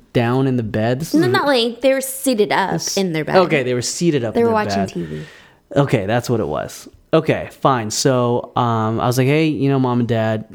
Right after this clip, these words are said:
Speaker 1: G and I have something to share with you guys." And I hesitated. And again, I think that they very clearly knew exactly what they were about to hear.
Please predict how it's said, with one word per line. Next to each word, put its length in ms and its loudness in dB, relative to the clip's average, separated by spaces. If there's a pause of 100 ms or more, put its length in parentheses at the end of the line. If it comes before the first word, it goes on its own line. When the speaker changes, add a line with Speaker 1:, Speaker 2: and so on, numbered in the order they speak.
(180)
Speaker 1:
G 160 2
and 100 2
I 140 0
have 500 -2
something 300 0
to 40 -6
share 200 2
with 120 0
you 120 -2
guys." 480 0 (480)
And 800 2 (960)
I 140 2
hesitated. 840 0 (840)
And 160 4
again, 380 2
I 140 0
think 260 0
that 140 -2
they 220 2 (100)
very 460 2
clearly 460 0
knew 220 0
exactly 880 0
what 220 0
they 100 2
were 140 2
about 280 -2
to 80 -2
hear. 340 -2